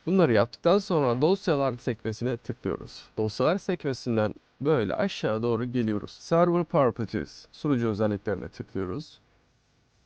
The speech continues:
Tıkladıktan sonra az bir aşağı geldiğimizde görüş mesafesi yazıyor. Gördüğünüz üzere ben bunu bayağı bir yükseltmişim. Normalde bu kadar yükseltilmez. En azı ne kadar? Üç.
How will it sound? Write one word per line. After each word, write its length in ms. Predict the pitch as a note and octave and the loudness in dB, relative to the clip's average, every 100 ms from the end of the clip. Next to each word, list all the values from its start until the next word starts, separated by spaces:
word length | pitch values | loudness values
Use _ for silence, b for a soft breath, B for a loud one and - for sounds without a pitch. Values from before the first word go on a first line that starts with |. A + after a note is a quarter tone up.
| _ _ _ _ _ _ | _ _ _ _ _ _
Tıkladıktan 540 | - G#3 G3 C#3 A2 G2 | -8 -2 0 0 -2 -4
sonra 440 | - G#2 G2+ C3 G#3 - | -4 -6 -4 -4 -6 -2
az 220 | D#3+ D3+ | 0 0
bir 40 | C3 | 0
aşağı 320 | A#2 - A2 | -2 -2 -2
geldiğimizde 680 | B2 E3 E3+ D3 B2+ B2 | -2 -2 -2 -2 -2 -4
görüş 400 | C3 C3+ F#3+ G#3 | -2 0 0 0
mesafesi 600 | B2+ A#2+ - G#2+ - A#2+ | -4 -4 -4 -4 -6 -4
yazıyor. 420 | C#3+ A#2 G#2+ G2+ G#2 | -2 -2 -2 -4 -4
Gördüğünüz 340 | - C#3 D3 B2 | -4 -4 -4 -4
üzere 320 | A2+ G#2 G2+ | -4 -4 0
ben 200 | B2+ C3 | 0 0
bunu 220 | D3 C#3+ | -2 -4
bayağı 240 | D3+ C#3 | -4 -2
bir 60 | A#2+ | -4
yükseltmişim. 580 | C3 - A2+ - - A#2+ | -6 -4 -6 -6 -10 -6
Normalde 300 | C#3 B2+ A#2+ | -4 -2 -2
bu 120 | B2+ | -4
kadar 260 | B2 A2 B2+ | -4 -2 -2
yükseltilmez. 680 | A2 - G#2 - G#2+ G2 - b b - | -4 -4 -4 -6 -10 -10 -14 b b -4
En 140 | E3+ | 0
azı 220 | D#3 C3 | 0 0
ne 120 | E3+ | -4
kadar? 500 | E3 A#2 A#2 F#3+ - _ _ _ _ _ _ _ _ _ _ _ _ _ - | -4 -2 -2 -4 -10 _ _ _ _ _ _ _ _ _ _ _ _ _ -6
Üç. 320 | B2 - | -4 -6